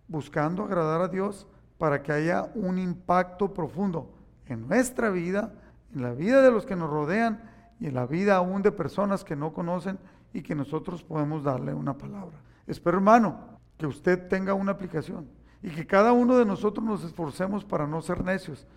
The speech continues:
sino ser sabios. La palabra de Dios en el libro de Proverbios, cada que habla de necios, habla de personas que continuamente hablan.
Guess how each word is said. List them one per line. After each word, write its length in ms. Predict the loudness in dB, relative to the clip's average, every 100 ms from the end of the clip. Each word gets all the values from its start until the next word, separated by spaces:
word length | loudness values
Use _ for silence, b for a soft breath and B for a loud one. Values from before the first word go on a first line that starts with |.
| b
sino 300 | -8 -6 -4
ser 220 | -2 -2
sabios. 520 | 2 0 0 -6 -12 -20 b b
La 120 | -6 -4
palabra 400 | -2 0 4 4
de 80 |
Dios 280 | 4 2 2
en 80 | -2
el 100 | -2
libro 240 | -2 -2
de 60 | -2
Proverbios, 440 | -2 -2 -2 -4
cada 260 | -6 -6 -4
que 120 | 0
habla 220 | 2 2
de 100 | 0
necios, 480 | 0 -4 -4 -12 -14 -20 _ _
habla 280 | 0 2 4
de 100 | 2
personas 760 | 0 -4 0 2 2 0 -2 -18 -20 _ -4
que 140 | -4
continuamente 760 | -2 -2 0 2 2 2 2 2
hablan. 400 | 2 2 -4